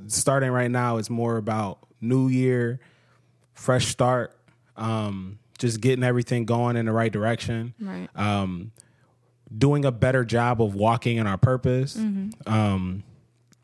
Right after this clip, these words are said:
Speaker 1: I don't know. How, tell me how you feel the past year has gone. Give me, give me the ups, the downs, the pros, the cons, what you're happy about, what you're not so happy about.
Speaker 2: Um,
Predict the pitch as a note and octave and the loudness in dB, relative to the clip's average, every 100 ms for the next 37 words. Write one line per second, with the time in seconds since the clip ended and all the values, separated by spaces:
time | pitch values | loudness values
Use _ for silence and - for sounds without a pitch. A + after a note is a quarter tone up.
0 | _ - - E3 D#3 B2 D#3 G3+ - C4+ | _ -8 0 2 4 2 2 0 0 0
1 | B3 G3+ D#3+ D3+ B2+ A2+ G#2 G#2 A2 G2+ | 2 4 4 2 2 2 2 2 0 0
2 | - G2 F2+ F#2 G2+ F#2+ F#2 F2 F#2+ C3 | -2 -2 -2 -2 -4 -4 -6 -6 -2 2
3 | C#3+ C3+ - - - _ - C#3+ D#3 C3 | 2 0 -6 -20 -20 _ 0 2 4 2
4 | A2+ C3 C#3+ - - - A2 A#2 B2 B2 | 0 2 2 0 -4 -2 0 2 2 2
5 | B2+ G#2+ G2 B2 A#2+ A2+ G#2+ A#2 A#2 A#2 | 2 0 2 2 2 0 -2 0 0 0
6 | A2+ A2 G2+ F2 - A#2+ B2+ A#2 A2+ A2 | 0 -2 -4 -6 -2 0 0 -2 -2 -2
7 | A2+ - F#2+ F#2 G2 A2+ G#2+ G#2+ A2 G#2+ | -2 -4 -6 -6 -4 -2 0 -2 -2 -2
8 | G2+ G#2 G#2+ - - _ _ _ _ - | -2 -2 -2 -6 -12 _ _ _ _ -14
9 | A#3+ B3 C4 B3+ B3+ | -10 -8 -8 -8 -8